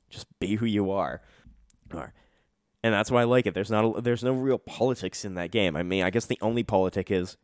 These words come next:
the character's female, but if that's a pol-, political angle, people are really reaching. I think it's just, just good game. Good game, good character. Ashley Birch does such a great job of voicing her. It's just,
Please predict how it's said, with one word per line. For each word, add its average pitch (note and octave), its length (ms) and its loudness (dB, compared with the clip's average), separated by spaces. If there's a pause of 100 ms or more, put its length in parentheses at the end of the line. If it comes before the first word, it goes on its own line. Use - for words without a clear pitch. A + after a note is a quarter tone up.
(480)
the A2 220 -4
character's G2+ 580 -4
female, G#2+ 360 -2
but E2+ 120 -2
if F2+ 100 -10
that's F#2+ 220 0
a G2+ 60 -10
pol-, - 400 -4
political G#2 480 -2
angle, G2 400 -4 (1040)
people A2 240 -2
are F2+ 60 0
really E2+ 360 -2
reaching. D#2 520 -8 (100)
I D3 80 4
think A2 200 -2
it's F#2+ 140 -4
just, - 160 -12 (240)
just - 280 -20 (480)
good A#2+ 160 -2
game. A2+ 260 -2 (1300)
Good A2 140 0
game, G#2+ 180 -2
good F#2 180 -2
character. F2+ 540 -4 (840)
Ashley G#2 320 -8
Birch F#2+ 360 -8
does F2+ 160 -12
such - 220 -16
a F2+ 100 -8
great E2+ 560 -8
job F#2 300 -4
of F2+ 80 -6
voicing E2+ 460 -8
her. A2 200 -12
It's - 220 -10
just, - 240 -20